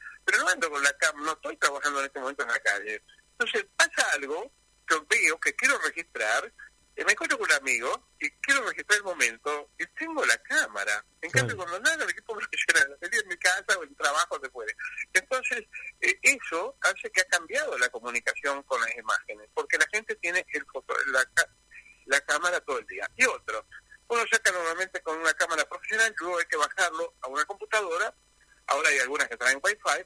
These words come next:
Speaker 1: pero igual estamos ligados al Wi-Fi.
Speaker 2: Sí.
Speaker 1: Eh, y podemos bajar a la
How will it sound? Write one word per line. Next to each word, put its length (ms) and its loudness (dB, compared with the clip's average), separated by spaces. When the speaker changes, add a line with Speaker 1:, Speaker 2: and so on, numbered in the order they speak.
Speaker 1:
pero 140 -6
igual 160 -2
estamos 320 -2
ligados 300 2
al 60 -8
Wi-Fi. 520 -2
Speaker 2:
Sí. 240 -2
Speaker 1:
Eh, 480 4
y 60 -16
podemos 440 0
bajar 540 0
a 100 4
la 180 -2